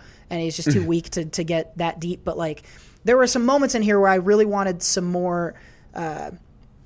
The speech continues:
Speaker 1: I wanted more out of the voices when they were, like, speaking in different parts.
Speaker 2: Mm-hmm.
Speaker 1: But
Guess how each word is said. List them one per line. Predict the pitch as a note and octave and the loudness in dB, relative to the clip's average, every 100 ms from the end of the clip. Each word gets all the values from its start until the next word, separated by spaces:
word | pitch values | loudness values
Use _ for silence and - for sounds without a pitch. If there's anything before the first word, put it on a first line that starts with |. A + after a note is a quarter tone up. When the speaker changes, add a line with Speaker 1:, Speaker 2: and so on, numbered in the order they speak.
| - | 0
Speaker 1:
I | |
wanted | G3+ A3 G#3 | 2 4 4
more | F#3+ G3 | 4 4
out | F#3+ F#3 | 4 2
of | E3 | 0
the | F3 | -4
voices | D#3 E3 E3+ E3+ F3 E3+ | -4 -2 0 0 -2 -4
when | F3 | -2
they | |
were, | E3+ | -2
like, | D#3 C#3+ | -2 -2
speaking | - - - E3 D#3 - - | -2 -2 -2 -8 -10 -16 -16
in | D#3 | -14
different | C#3+ - - | -14 -14 -14
parts. | - - A2 | -16 -6 -2
Speaker 2:
Mm-hmm. | A2 | 2
Speaker 1:
But | F3 - | 0 -2